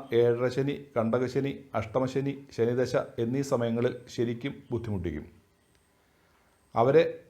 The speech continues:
നേർവഴിക്ക് നടത്തുക എന്നുള്ളതാണ് ഇതിൻ്റെ ലക്ഷ്യം.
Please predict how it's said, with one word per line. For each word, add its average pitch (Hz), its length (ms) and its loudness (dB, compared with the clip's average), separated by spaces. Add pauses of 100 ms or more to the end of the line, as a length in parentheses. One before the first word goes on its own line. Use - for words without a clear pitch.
(160)
നേർവഴിക്ക് 143 520 2
നടത്തുക 127 280 4 (160)
എന്നുള്ളതാണ് 120 500 4
ഇതിൻ്റെ 127 240 2
ലക്ഷ്യം. 95 320 -2